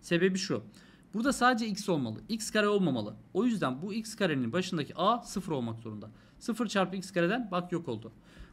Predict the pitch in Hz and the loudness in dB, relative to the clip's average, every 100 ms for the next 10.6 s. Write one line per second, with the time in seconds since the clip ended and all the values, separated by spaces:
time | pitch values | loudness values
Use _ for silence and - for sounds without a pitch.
0 | - 214 269 226 262 254 - 240 196 190 | -6 0 0 0 -2 -2 2 4 4 4
1 | 233 233 226 - 185 208 196 143 113 - | 2 2 -2 0 4 6 6 4 0 -6
2 | 110 101 104 - - - 214 190 220 208 | -6 -8 -14 -20 -16 -8 -6 2 4 4
3 | 175 196 190 190 185 185 247 - 180 - | 2 0 0 0 0 -4 -4 -4 -6 -2
4 | 135 107 104 - - - - - - - | -2 -2 -8 -12 -20 -20 -20 -20 -18 2
5 | 214 240 226 208 226 220 240 196 - 202 | 6 6 6 4 4 4 2 -2 0 2
6 | 202 151 117 107 160 160 - 196 147 151 | 2 -2 -2 -4 -4 -6 -2 -2 0 -2
7 | 165 165 - 151 175 123 107 104 - - | -2 -4 -2 -2 0 0 -2 -12 -14 -10
8 | 113 113 113 110 156 143 160 147 113 113 | -6 -2 -2 -2 -2 -2 -2 -2 -4 -6
9 | - - - 175 254 - - 190 220 - | -12 -16 -8 -2 0 0 6 6 6 2
10 | 226 202 202 180 127 110 | 2 4 4 4 2 -4